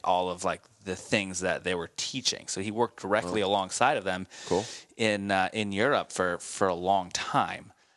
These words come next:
Speaker 1: Um, and then he came back, and all of, like, the advanced fellowship instructors and all of, like, the Boston University staff, like, they were all trained by him.
Speaker 2: Oh, wow.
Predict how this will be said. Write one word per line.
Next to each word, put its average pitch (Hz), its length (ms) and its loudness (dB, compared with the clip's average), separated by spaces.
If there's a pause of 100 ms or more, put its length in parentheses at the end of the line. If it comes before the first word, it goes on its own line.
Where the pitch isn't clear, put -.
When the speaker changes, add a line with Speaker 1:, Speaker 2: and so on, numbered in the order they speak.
(220)
Speaker 1:
Um, 85 420 0
and 104 200 2
then 135 180 4
he 123 220 0
came 107 240 2
back, 107 300 2
and 87 160 -4
all 95 300 4
of, 98 160 0
like, 92 260 0
the 92 140 -4
advanced 92 560 -2
fellowship 95 720 0 (180)
instructors 92 1000 0
and 85 340 -4
all 90 200 2
of, 87 80 -4
like, 87 140 -2
the 90 80 -4
Boston 87 400 -2
University 90 600 -2
staff, 87 380 0
like, 92 120 -4
they 92 140 0
were 90 140 -2
all 90 140 0
trained 85 280 -10
by - 100 -10
him. - 220 -14 (220)
Speaker 2:
Oh, 170 140 6
wow. 98 380 -4